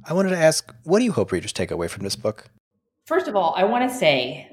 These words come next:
Speaker 2: that you mentioned Joshua Reed's work, and I have to say that The Sea Is My Country is one of the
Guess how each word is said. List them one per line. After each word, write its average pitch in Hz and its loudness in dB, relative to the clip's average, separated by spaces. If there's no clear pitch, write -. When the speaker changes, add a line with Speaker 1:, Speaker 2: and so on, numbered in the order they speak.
Speaker 2:
that 151 0
you 190 0
mentioned 208 0
Joshua 170 0
Reed's 139 -2
work, 131 -2
and 156 -4
I 170 4
have 202 0
to 185 -4
say 165 0
that 147 -6
The 151 -12
Sea 220 0
Is 214 0
My 160 0
Country 135 -6
is 147 -4
one 156 -4
of 139 -6
the 131 -10